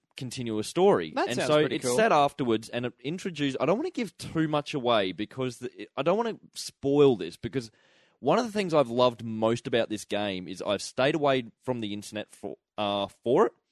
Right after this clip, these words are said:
Speaker 1: If I get stuck on a puzzle, I'm playing it like I had to in the nineties. You fucking work that shit out.
Speaker 2: Yeah.
Speaker 1: You don't go on the internet and go, "Oh, how do I get that chest?" Or, "How do I get here?"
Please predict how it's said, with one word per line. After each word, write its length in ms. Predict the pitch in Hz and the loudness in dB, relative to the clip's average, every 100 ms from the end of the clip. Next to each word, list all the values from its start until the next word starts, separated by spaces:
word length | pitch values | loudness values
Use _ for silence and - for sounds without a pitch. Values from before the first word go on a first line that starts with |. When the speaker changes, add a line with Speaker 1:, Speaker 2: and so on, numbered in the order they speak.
| _ _ _ _ | _ _ _ _
Speaker 1:
If 140 | - 151 | -2 2
I 100 | 175 | 2
get 140 | 165 | 0
stuck 260 | - 156 151 | 0 0 2
on 80 | |
a 60 | 127 | -6
puzzle, 480 | 131 131 131 107 107 | 0 2 2 0 -2
I'm 200 | 120 139 | -2 -4
playing 280 | 156 156 143 | -4 -4 -4
it 120 | 135 | -2
like 220 | 120 120 | 0 2
I 120 | 123 123 | 2 0
had 200 | 123 113 | -2 -4
to 80 | 120 | -6
in 60 | |
the 80 | 110 | -4
nineties. 600 | 101 101 101 73 - - _ _ _ | -2 -2 -2 -6 -16 -18 _ _ _
You 160 | - 123 | -8 -8
fucking 440 | - 160 - 151 | -2 -2 -2 -2
work 260 | 117 127 139 | 2 2 2
that 160 | 117 - | -2 -4
shit 300 | - 127 110 | -6 -2 -2
out. 240 | 92 - - | -2 -4 -6
Speaker 2:
Yeah. 400 | 135 127 117 98 | 2 6 6 6
Speaker 1:
You 60 | 98 | 4
don't 200 | 156 185 | 2 4
go 140 | 170 | 2
on 80 | 147 | 2
the 140 | 120 | -2
internet 460 | 123 - 135 113 107 | -4 -6 -4 -4 -4
and 120 | 110 | -4
go, 220 | 110 107 | -2 0
"Oh, 100 | 139 | 0
how 140 | 143 165 | -2 -4
do 100 | 185 | -4
I 60 | |
get 180 | 151 - | -6 -4
that 200 | 135 139 | -2 -2
chest?" 340 | - 123 92 | -4 -4 -2
Or, 60 | 110 | -2
"How 120 | 135 | 2
do 120 | 185 190 | 4 4
I 80 | |
get 160 | 160 151 | 4 0
here?" 380 | 117 135 110 | -2 -4 -4